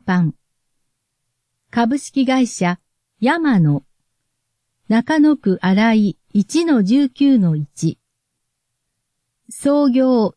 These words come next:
昭和六十二年。東京都建設業許可。ご相談、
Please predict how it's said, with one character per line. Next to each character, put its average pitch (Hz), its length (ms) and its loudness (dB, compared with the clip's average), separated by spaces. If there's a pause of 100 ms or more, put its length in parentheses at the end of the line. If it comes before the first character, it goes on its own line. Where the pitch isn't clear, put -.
(160)
昭 302 360 0
和 302 120 2
六 269 300 0
十 311 240 0
二 285 160 4
年。 156 320 2 (1200)
東 320 220 0
京 302 260 0
都 170 340 -4
建 277 260 2
設 277 360 -2
業 214 320 0
許 - 220 -4
可。 139 260 -8 (1500)
ご 226 140 0
相 294 320 0
談、 240 320 0